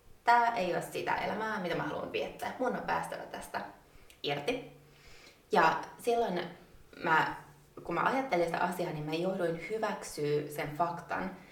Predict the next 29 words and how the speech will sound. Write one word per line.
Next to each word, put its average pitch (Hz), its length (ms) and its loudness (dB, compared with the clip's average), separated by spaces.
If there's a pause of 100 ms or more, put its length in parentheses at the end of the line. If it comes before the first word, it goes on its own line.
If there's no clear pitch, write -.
(180)
että 185 140 2
nyt - 80 -4
jos - 160 2
mä 185 80 -2
päästän 170 480 -2
tästä - 440 -4
niinku 143 500 2
mun, 147 240 -4 (160)
niinku - 440 0
syömisten 170 640 0
ja 139 140 -2
liikunnan 151 500 -4
tarkkailemisesta - 960 -2
irti 165 720 -4
ja 143 80 -2
mun 143 140 -2
painon - 380 2
tarkkailusta - 600 -8
irti, 175 540 -8 (540)
mä - 80 -2
joudun 202 320 0
hyväksymään 143 520 -2
sen 156 220 -6
asian, 170 460 -6
että - 160 -8
mun 220 180 -8
paino 214 320 -4
saattaa - 420 -6
nousta. - 500 -4